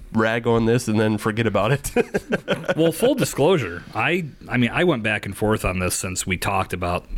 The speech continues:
Speaker 2: we were gonna talk about news in the first segment when you told me earlier last week that's what we were doing.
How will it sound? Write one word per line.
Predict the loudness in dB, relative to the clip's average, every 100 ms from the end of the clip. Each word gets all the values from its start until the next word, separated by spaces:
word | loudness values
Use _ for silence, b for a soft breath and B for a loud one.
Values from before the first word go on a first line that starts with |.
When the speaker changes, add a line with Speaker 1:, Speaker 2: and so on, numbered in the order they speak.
| -2
Speaker 2:
we | -2
were | 0
gonna | -2
talk | -2 -2 0
about | 0 0
news | 2 2 2 -4
in | -6 -6
the | -6
first | -4 -2 0 0
segment | -2 -2 -8 -12 -12 -12 B B B B
when | 0
you | 2
told | -2 -4 -2 0
me | 0
earlier | 0 0 0
last | 0 0 0
week | -2 -2 -6
that's | -6 -6 -6
what | -6 -4
we |
were | -2
doing. | 0 -2